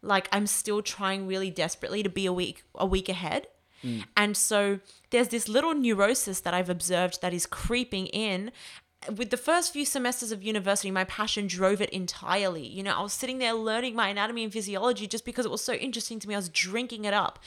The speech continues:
Speaker 2: Mm.
Speaker 1: But now I've got a subject that isn't super interesting to me. And so I'm trying to convince myself that it's still coming from my passion, but maybe I don't need to work as hard as I used to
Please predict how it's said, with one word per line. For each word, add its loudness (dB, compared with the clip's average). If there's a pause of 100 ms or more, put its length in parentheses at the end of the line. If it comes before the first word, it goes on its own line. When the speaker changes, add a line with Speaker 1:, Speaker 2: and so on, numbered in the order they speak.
(140)
Speaker 2:
Mm. -4
Speaker 1:
But 2
now 6
I've 4
got 2
a -4
subject 0
that 0
isn't -2
super 0
interesting -4
to -8
me. -6 (440)
And 2
so 4
I'm 0
trying 4
to 0
convince -2
myself 0
that 0
it's -2
still -2
coming -4
from -6
my -2
passion, -4 (300)
but 2 (440)
maybe 0
I 2
don't 0
need 0
to -4
work 2
as 2
hard 4
as 0
I 0
used 0
to -4